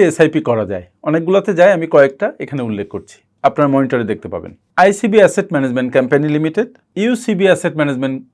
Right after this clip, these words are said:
লিমিটেড, ইবিএল অ্যাসেট ম্যানেজমেন্ট লিমিটেড, আইডিএলসি, এলআর গ্লোবাল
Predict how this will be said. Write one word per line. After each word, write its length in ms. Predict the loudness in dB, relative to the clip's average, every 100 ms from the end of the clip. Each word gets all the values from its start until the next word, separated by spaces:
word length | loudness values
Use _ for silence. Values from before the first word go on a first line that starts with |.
| -6
লিমিটেড, 380 | -4 -6 -10 -12 _ -2
ইবিএল 380 | 0 4 4 4 2 -2
অ্যাসেট 280 | -2 -2 -2
ম্যানেজমেন্ট 340 | -2 -4 -4 -4
লিমিটেড, 340 | -4 -6 -8 -12 _ _ 2 6
আইডিএলসি, 600 | 6 6 2 2 -2 -10 -14 _ _ 2
এলআর 260 | 6 6 4 2
গ্লোবাল 340 | 2 2 2